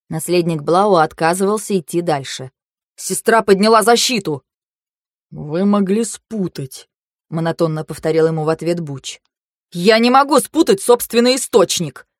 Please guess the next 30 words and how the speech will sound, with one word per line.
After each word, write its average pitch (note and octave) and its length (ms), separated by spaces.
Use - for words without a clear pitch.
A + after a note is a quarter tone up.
рявкнул F3 520
Аксель. C#3+ 460
«Если - 260
она E3+ 200
решилась G#3 420
на F#3+ 200
это, D3 260
причина G3+ 360
должна F#3 300
быть G3 140
очень A3 240
серьезной, G3+ 540
клан A3 360
в F3 60
опасности. F3+ 760
У E3+ 120
Ваю F3 360
должна F#3 460
быть G#3+ 200
причина». G#3 640
«Логика A#3 720
у A#3 100
Сира A#3 460
отсутствует A3 840
как A3 280
факт - 680
и B3+ 100
не C4 140
поддается B3+ 640
просчетам», D#3+ 800